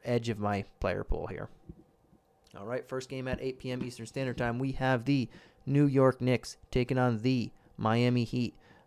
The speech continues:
Uh, we have a two fifteen and a half game total, and the Heat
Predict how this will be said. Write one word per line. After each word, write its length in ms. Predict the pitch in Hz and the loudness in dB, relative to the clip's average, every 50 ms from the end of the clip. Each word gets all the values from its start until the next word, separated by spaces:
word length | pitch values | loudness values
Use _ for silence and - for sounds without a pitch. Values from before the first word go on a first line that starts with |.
| - | -8
Uh, 220 | - - 90 95 - - | -4 -2 0 0 0 0
we 160 | 98 117 117 | 2 2 4
have 320 | 120 123 120 117 113 - - | 4 4 4 4 2 2 2
a 400 | - 117 113 110 107 101 - - - - - - - - - - _ _ _ _ _ _ _ _ | 2 4 4 4 4 2 -2 -6 -14 -18 -20 -20 -20 -20 -20 -20 _ _ _ _ _ _ _ _
two 240 | - - 160 170 | 4 6 6 6
fifteen 500 | 156 - 156 151 143 - - 147 143 143 | 6 6 4 4 4 4 2 2 4 4
and 120 | 139 135 135 | 6 4 6
a 40 | 131 | 6
half 220 | 131 127 120 - | 4 4 2 4
game 200 | - 127 135 147 | 4 6 6 6
total, 340 | 143 - 151 147 143 143 - - | 6 6 4 4 4 2 0 0
and 120 | 127 117 | 0 2
the 40 | 117 | 2
Heat 320 | 117 - - 156 160 - | 0 0 0 -2 -2 -2